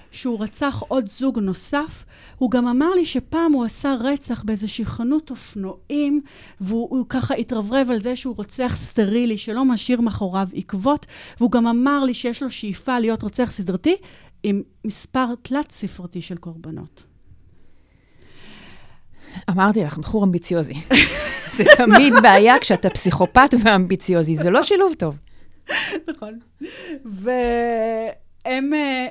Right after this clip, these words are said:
Speaker 1: ו-, והם לוקחים אותה ל-, אה, הם לוקחים אותה לאמבולנס. עכשיו, במקביל, הם עוצרים אותו
Speaker 2: למה היא
Speaker 1: בבית
Speaker 2: בחיים?
Speaker 1: שלו. אוקיי, אני עוד, עוד שנייה אסביר לך. <laughs> הם לוקחים, אה, אה,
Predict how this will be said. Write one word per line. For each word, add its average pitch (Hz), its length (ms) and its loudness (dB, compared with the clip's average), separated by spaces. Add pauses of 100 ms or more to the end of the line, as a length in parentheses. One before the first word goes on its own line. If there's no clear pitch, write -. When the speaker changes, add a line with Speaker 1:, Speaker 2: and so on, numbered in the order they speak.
Speaker 1:
ו-, 214 80 -8 (100)
והם 262 100 4
לוקחים 254 200 -2
אותה 294 180 -2
ל-, 262 40 2
אה, 247 300 0
הם 240 80 -4 (180)
לוקחים 254 220 -4
אותה 269 120 -4
לאמבולנס. 202 440 -4
עכשיו, 202 280 -10
במקביל, 208 720 -4 (140)
הם 202 280 -8
עוצרים 214 460 -8
אותו 190 300 -8 (180)
Speaker 2:
למה 202 200 2
היא 247 80 4
Speaker 1:
בבית 196 180 2
Speaker 2:
בחיים? 240 160 2
Speaker 1:
שלו. 202 240 0 (1600)
אוקיי, - 180 -12 (260)
אני 254 80 -16
עוד, 269 140 -14
עוד 277 100 -20
שנייה 226 180 -16
אסביר - 220 -20
לך. - 160 -20 (300)
<laughs> - 320 2
הם 262 120 2
לוקחים, 277 460 0
אה, 320 60 0 (680)
אה, 202 60 -8